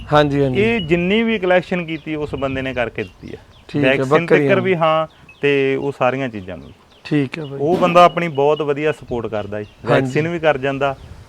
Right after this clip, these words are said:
Speaker 2: ਤੇ ਨਸਲ ਬਾਰੇ ਵੀ ਆਪਾਂ ਨੂੰ ਗਾਈਡ ਕਰਦਾ ਰਹਿੰਦਾ।
Speaker 1: ਠੀਕ
Speaker 2: ਜੇ ਆਹ
Speaker 1: ਹੈ।
Speaker 2: ਬੱਕਰਾ ਇਸ ਢੰਗ ਨਾਲ ਰੱਖ ਲਓ, ਇੰਦਾ ਬੱਕਰੀ ਦਾ ਬੱਚਾ ਰਿਜ਼ਲਟ ਆਇਆ, ਆਹ ਲਿਆਊਗਾ।
Speaker 1: ਠੀਕ
Speaker 2: ਵੀ
Speaker 1: ਹੈ।
Speaker 2: ਚਲੋ, ਅ, ਸਲਾਹ ਵੀ ਲੈਣੀ ਚਾਹੀਦੀ ਬੰਦੇ ਨੂੰ।
Speaker 1: ਹਾਂ, ਉਹ ਵੀ ਜ਼ਰੂਰੀ ਆ ਬਾਈ, ਹਨਾ?
Speaker 2: ਹਾਂ।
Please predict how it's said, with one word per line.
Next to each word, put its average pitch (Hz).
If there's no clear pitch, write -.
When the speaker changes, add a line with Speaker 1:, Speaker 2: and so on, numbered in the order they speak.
Speaker 2:
ਤੇ 135
ਨਸਲ 127
ਬਾਰੇ 127
ਵੀ 131
ਆਪਾਂ 117
ਨੂੰ 110
ਗਾਈਡ 98
ਕਰਦਾ 92
ਰਹਿੰਦਾ। 98
Speaker 1:
ਠੀਕ -
Speaker 2:
ਜੇ 120
ਆਹ 123
Speaker 1:
ਹੈ। 135
Speaker 2:
ਬੱਕਰਾ 117
ਇਸ 117
ਢੰਗ 123
ਨਾਲ 107
ਰੱਖ 110
ਲਓ, 107
ਇੰਦਾ 120
ਬੱਕਰੀ 113
ਦਾ 110
ਬੱਚਾ 107
ਰਿਜ਼ਲਟ 107
ਆਇਆ, 101
ਆਹ 107
ਲਿਆਊਗਾ। 107
Speaker 1:
ਠੀਕ 135
Speaker 2:
ਵੀ 139
Speaker 1:
ਹੈ। 143
Speaker 2:
ਚਲੋ, 151
ਅ, -
ਸਲਾਹ 139
ਵੀ 160
ਲੈਣੀ 110
ਚਾਹੀਦੀ 98
ਬੰਦੇ 98
ਨੂੰ। 131
Speaker 1:
ਹਾਂ, 127
ਉਹ 151
ਵੀ 180
ਜ਼ਰੂਰੀ 156
ਆ 131
ਬਾਈ, 127
ਹਨਾ? 135
Speaker 2:
ਹਾਂ। 98